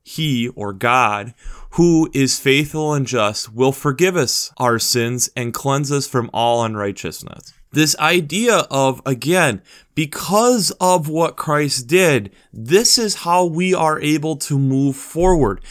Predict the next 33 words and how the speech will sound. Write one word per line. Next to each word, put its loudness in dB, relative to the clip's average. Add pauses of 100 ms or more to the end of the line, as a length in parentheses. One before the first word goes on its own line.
(220)
And 2
it's 0
one 0
of -2
the 0
things -2
that -2
I 2
think 0 (100)
we, -2 (340)
again, 0
as 0
Christians, -6
as -4
we -6
go -2
into -4
this, -4 (560)
we 2
have -2
to -4
remember 2
that 0
aspect. -2 (320)
Christ 2
is -2
providing 0
the -2
power. -8 (320)
Christ 0
is 4
the 4
gas 0